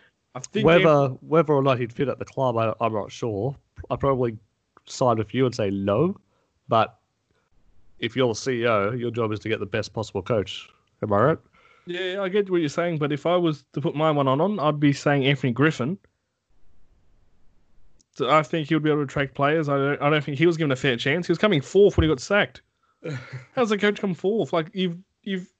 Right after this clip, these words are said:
Speaker 1: met the expectations, if not, you can't, like, the, always the goal is to be top four.
Speaker 2: Yep.
Speaker 1: To, like, especially if you're a top team.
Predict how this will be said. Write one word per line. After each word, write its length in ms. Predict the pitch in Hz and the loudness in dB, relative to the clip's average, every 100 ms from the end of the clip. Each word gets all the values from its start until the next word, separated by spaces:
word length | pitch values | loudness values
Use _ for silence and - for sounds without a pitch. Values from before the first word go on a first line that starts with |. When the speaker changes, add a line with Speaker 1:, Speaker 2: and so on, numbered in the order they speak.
| _ _ | _ _
Speaker 1:
met 260 | 165 208 196 | 0 0 2
the 80 | 180 | 0
expectations, 640 | 175 160 - 185 196 170 | -2 -8 -2 -2 -2 -4
if 120 | 160 | -4
not, 220 | 170 160 - _ _ _ _ - _ - - _ _ _ | -2 -2 -4 _ _ _ _ -20 _ -20 -20 _ _ _
you 140 | 190 185 | -8 -2
can't, 220 | 202 - | -2 0
like, 160 | 190 - | -2 2
the, 200 | 202 - - | 2 2 0
always 260 | 202 208 170 | 4 4 2
the 80 | |
goal 180 | 165 170 | 0 -2
is 80 | 156 | 0
to 60 | 170 | 0
be 80 | |
top 200 | 151 156 | 2 2
four. 280 | - 170 - _ _ _ _ _ _ _ _ _ | 2 0 0 _ _ _ _ _ _ _ _ _
Speaker 2:
Yep. 120 | 113 139 | -4 -4
Speaker 1:
To, 140 | - _ - | -6 _ -2
like, 180 | 143 | 0
especially 320 | 147 - 160 156 | 0 -2 -2 2
if 40 | |
you're 100 | 151 | 2
a 20 | |
top 240 | 135 170 165 | 2 -4 -4
team. 300 | 180 131 | -4 -4